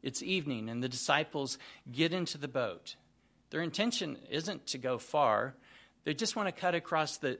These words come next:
the northern tip of the Sea of Galilee. Mark says their intended destination was Bethesda. John says Capernaum, which is about six miles from Bethesda,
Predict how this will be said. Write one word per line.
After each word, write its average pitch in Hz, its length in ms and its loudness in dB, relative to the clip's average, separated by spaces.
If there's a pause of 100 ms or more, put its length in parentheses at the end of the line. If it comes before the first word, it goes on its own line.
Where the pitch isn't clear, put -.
the 131 100 0
northern 160 560 0
tip 143 320 -2
of 110 200 -6
the 117 240 0
Sea - 260 -2
of 123 140 -2
Galilee. 120 640 0 (760)
Mark 156 200 4
says 147 340 2
their 139 180 4
intended 131 800 0
destination 123 1040 -2
was 110 280 -4
Bethesda. 113 760 -2 (720)
John 170 240 6
says 143 480 0
Capernaum, 127 760 6
which 135 240 -2
is 123 280 -2
about 131 300 2
six - 320 0
miles 147 320 4
from 120 240 -2
Bethesda, 117 640 -2